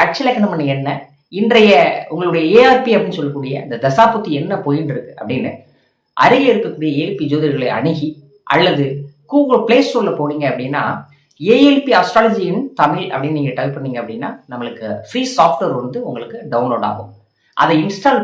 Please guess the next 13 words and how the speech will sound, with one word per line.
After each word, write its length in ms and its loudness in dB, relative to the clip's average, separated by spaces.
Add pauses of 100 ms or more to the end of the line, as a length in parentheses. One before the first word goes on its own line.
பண்ணிட்டு 340 -4 (480)
உங்களுடைய 460 2 (120)
பிறந்த 220 2 (100)
குறிப்புகளை 480 0
பதிவு 220 -2
பண்ணீங்க 300 -4
அப்படின்னா, 340 -8 (580)
அதுல 320 -2
வந்து 200 -10 (420)
ஏ 20 2 (140)
எல் 180 -2
பி 80 -2 (120)
என்ன 100 -8